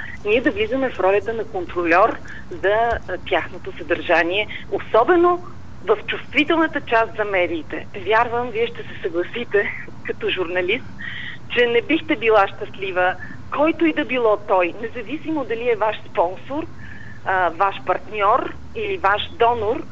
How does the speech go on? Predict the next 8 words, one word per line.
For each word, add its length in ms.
да 240
ви 220
се 100
меси 360
в, 300
а, 180
съдържанието 760
на 260